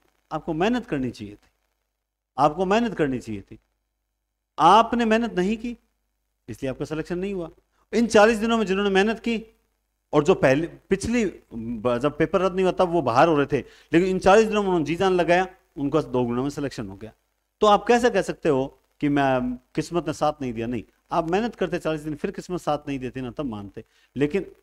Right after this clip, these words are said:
सर, सारों का हुआ नहीं, मेहनत की, लेकिन वो टॉप मेहनत कर गए। मेहनत इंपॉर्टेंट है, और ये मैंने शब्द शक्ति जो टॉपिक है ना, इसको मेहनत से ही क्लियर किया।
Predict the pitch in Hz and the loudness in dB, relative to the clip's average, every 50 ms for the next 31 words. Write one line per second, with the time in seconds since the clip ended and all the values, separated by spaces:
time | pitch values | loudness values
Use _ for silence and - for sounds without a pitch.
0 | _ - - 156 147 139 131 - - _ _ _ _ _ _ - - - 143 147 | _ -6 0 0 2 2 0 -4 -8 _ _ _ _ _ _ -10 0 4 4 4
1 | 160 170 147 151 127 117 120 139 143 143 139 135 139 - _ _ 104 107 117 127 | 4 4 2 2 2 4 4 4 2 2 -2 -2 -8 -14 _ _ -6 -4 -4 -2
2 | 147 180 208 208 - - - 262 101 - _ _ 233 220 - 190 180 175 - - | -2 -2 -2 -4 -4 -6 -6 -6 -6 -8 _ _ -10 -6 -4 -6 -6 -6 -10 -8
3 | 117 - 170 175 175 202 202 202 202 196 202 202 190 - - 185 165 170 165 156 | 0 0 0 2 4 4 4 4 4 -2 -2 -2 -2 -6 -8 -6 -6 -6 -8 -10
4 | - _ _ _ _ _ _ _ _ _ _ _ _ _ _ _ _ _ 113 110 | -12 _ _ _ _ _ _ _ _ _ _ _ _ _ _ _ _ _ -8 -6
5 | 113 123 127 131 147 151 170 208 240 233 - - - - 131 131 123 - 147 151 | -2 -2 -2 0 0 0 2 2 0 0 -2 -14 -12 -8 -8 -8 0 4 6 6
6 | 156 151 156 165 165 156 143 95 - 135 147 143 113 - - _ _ _ _ _ | 6 4 2 -2 -2 -2 -6 -8 -2 0 0 0 0 -2 -12 _ _ _ _ _
7 | _ _ _ - 156 180 202 214 196 - - - - _ _ _ 117 113 139 185 | _ _ _ 4 6 6 6 6 4 -2 -10 -18 -20 _ _ _ -8 0 2 4
8 | 214 196 165 156 165 175 196 214 214 185 - - - 202 196 190 - 202 - - | 4 4 4 2 2 2 2 0 -2 -2 0 0 0 0 0 -4 -6 -6 -4 -4
9 | 208 180 180 - 180 165 156 - 165 147 147 151 143 139 - 160 139 139 175 220 | -6 -6 -4 -2 -2 -2 -2 -2 -4 -2 -2 -4 -4 -6 -6 -4 -2 0 0 0
10 | 233 226 - - 165 135 - 131 123 123 113 - - 117 117 107 | 0 -2 -2 -2 -6 -6 -6 -6 -6 -6 -6 -6 -6 -6 -6 -6